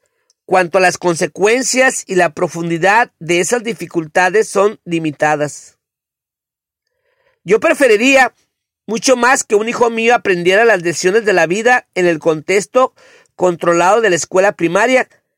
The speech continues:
que en el co-, en el caos que puede producir cuando llega a la adolescencia. Cuando estaba a finales de la escuela primaria,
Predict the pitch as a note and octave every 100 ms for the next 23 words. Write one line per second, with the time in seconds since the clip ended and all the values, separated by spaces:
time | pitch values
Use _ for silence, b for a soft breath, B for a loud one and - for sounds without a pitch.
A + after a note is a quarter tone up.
0 | _ _ - F3+ F3 D3+ - F#3+ - E3+
1 | E3 D3+ - G3+ A#3+ C4 - E3+ - F#3+
2 | A3+ G3 E3+ - G3+ - F#3+ D#3 D#3 E3
3 | F#3 G3+ - D#3+ D3 C#3+ C3+ - C#3+ C#3+
4 | C3 B2+ _ _ _ _ _ _ _ _
5 | _ _ _ _ _ b b b b b
6 | F#3+ G3 B3 C#4+ E4+ C#4+ A#3 C4 C#4 B3
7 | G#3 - G#3+ B3+ - F3+ G3 A3 G3 F#3